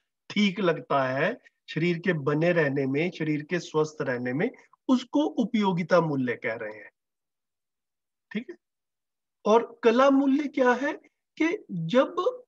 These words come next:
जीवन वाले पार्ट को कुछ अच्छा लगता है, तो इसके ऊपर हम सब समझने के क्रम में हैं, लेकिन मुझे ना दो तीन दिन पहले एक अच्छा सवेरे ना अचानक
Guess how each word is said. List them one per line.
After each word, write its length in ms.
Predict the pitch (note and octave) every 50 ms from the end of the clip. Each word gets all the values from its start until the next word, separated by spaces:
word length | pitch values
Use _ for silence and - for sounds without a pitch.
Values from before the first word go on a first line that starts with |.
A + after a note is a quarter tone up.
| _ _ -
जीवन 600 | C#3+ - C3 E3+ F#3+ G3 G#3+ A3+ C#4 D#4+ E4 D#4+
वाले 280 | D#4 D#4+ D#4 D4 D#4 D4+
पार्ट 380 | - - B3+ A#3 A3+ A3 -
को 240 | C#4+ - B3+ A3+ -
कुछ 220 | B3+ A3 - -
अच्छा 260 | F#3+ - - - D#3 C#3+
लगता 560 | C3+ C3 B2+ - _ - A#2+ A#2+ A#2 A#2 D3
है, 100 | G3 D4+ - _ _ _ _ _ _
तो 160 | - D#4 D4+ D4+
इसके 260 | B3+ B3 - - C#4+
ऊपर 240 | C#4 C4 - C#4+ C4
हम 160 | C4+ B3+ B3
सब 220 | - - C#4 D4
समझने 560 | - - - F3+ F3 F3 E3+ D#3 G3+ A3 C4
के 160 | B3+ - C4+ C4
क्रम 320 | - - G#3+ F#3 - F3+
में 200 | F3+ F3+ F3+ F3
हैं, 180 | D#3+ D3+ E3 G3+
लेकिन 260 | A#3 G#3+ G3+ B3 A3
मुझे 300 | G#3+ G3 G3 F3+ G#3 A#3
ना 200 | C4 D4+ D#4+ D#4 - - - _ _ _ E3
दो 160 | C#3+ F3 F3+
तीन 260 | F3 F3+ - A#3 A#3
दिन 140 | A3 B3+ B3+
पहले 360 | A#3+ - G3+ F#3 F#3+ G#3 A#3
एक 160 | B3 B3 B3 -
अच्छा 520 | - - - D#3 - - - A#3 A3+ A3+
सवेरे 460 | A3+ - - - G#3 G3 F#3 F#3+ G#3
ना 140 | G#3+ A#3+ B3+
अचानक 840 | B3+ - E3+ - F#3+ E3+ E3 F3 G3 G#3 G#3+ G#3 - A#3 A3 G#3+ G3+